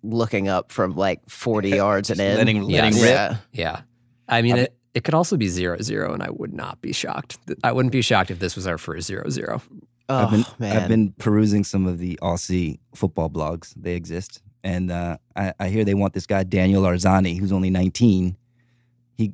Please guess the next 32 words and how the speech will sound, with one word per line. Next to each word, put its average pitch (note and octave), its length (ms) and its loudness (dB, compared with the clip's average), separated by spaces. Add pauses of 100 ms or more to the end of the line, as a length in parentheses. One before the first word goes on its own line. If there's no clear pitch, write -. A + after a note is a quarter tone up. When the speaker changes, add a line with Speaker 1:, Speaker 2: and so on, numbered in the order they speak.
Speaker 2:
he A2 160 -4
came E3+ 260 2
on D#3 140 4
against B2 260 2
France A#2+ 240 2
in, G#2+ 60 4
like, G2 160 2
the F#2+ 60 -2
last F#2+ 260 0
six - 180 -8
or F2+ 40 -2
seven F2+ 320 -2
minutes, F2+ 260 -2
but E2+ 180 -6
he's F#2 140 -4
apparently G2 420 0
Australia's F2 520 -2
kind F2 180 -6
of F2 80 -8
hottest E2+ 340 -4
prospect, D#2 480 -6 (540)
and F2 100 -4
he's E2+ 120 -2
a E2 40 -6
forward. D#2+ 520 -4 (480)
They - 80 -4
want F#2+ 220 -2
him F2+ 140 0
to - 80 -12
start. C#2 340 -8 (560)
Speaker 3:
Australian F2+ 520 -8
Messi. F#2+ 360 -8